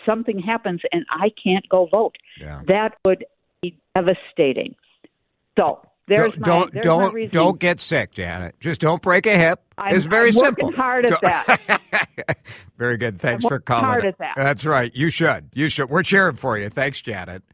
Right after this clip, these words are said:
Speaker 2: Six five one, four six one, nine two two six. If you don't like early voting, don't do it, says a texter. <laughs> Well, yeah. I, <laughs> yeah. Yes. Okay.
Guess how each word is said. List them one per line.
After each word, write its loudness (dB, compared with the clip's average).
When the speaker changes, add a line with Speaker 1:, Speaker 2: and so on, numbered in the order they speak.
Speaker 2:
Six -4
five -2
one, -4
four 0
six -6
one, -10
nine -4
two -4
two -6
six. -12
If -6
you -2
don't -2
like -4
early -2
voting, -4
don't -6
do -6
it, -20
says -14
a -14
texter. -8
<laughs> -20
Well, -4
yeah. -2
I, -10
<laughs> -16
yeah. -2
Yes. -6
Okay. -8